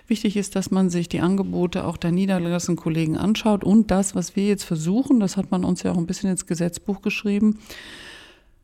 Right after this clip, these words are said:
dass wir ein Aufnahme- und Entlassmanagement machen. Das ist so ein technischer Begriff, aber der bedeutet eigentlich, dass Kliniken sich eigentlich schon bei Aufnahme darüber Gedanken machen, wie geht's denn ambulant weiter, zusammen mit dem Patient.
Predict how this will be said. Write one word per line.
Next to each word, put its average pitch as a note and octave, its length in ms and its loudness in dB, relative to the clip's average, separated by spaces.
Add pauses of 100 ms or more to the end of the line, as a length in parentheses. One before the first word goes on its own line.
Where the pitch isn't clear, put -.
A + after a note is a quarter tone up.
(180)
dass F3+ 220 0
wir G3+ 120 2
ein - 200 2
Aufnahme- F#3+ 520 4
und F3 100 0
Entlassmanagement D#3+ 1300 0
machen. C#3+ 320 -4
Das C#3+ 180 -8
ist E3+ 100 -10
so E3 60 -6
ein D3 160 -4
technischer E3+ 440 -4
Begriff, D#3 420 -4
aber E3+ 140 -2
der E3 80 -2
bedeutet E3+ 480 -2
eigentlich, F3+ 360 -2
dass - 180 -10
Kliniken G3 560 0
sich F3+ 440 -4 (600)
eigentlich G3+ 380 2
schon F#3 180 0
bei D#3 140 0
Aufnahme E3+ 680 2
darüber F3 340 0
Gedanken E3+ 400 0
machen, E3 240 0
wie D#3+ 60 -4
geht's - 240 -8
denn - 100 -4
ambulant D#3+ 560 -4
weiter, - 400 -10
zusammen E3+ 400 -2
mit E3 140 0
dem D#3 140 -2
Patient. - 560 -8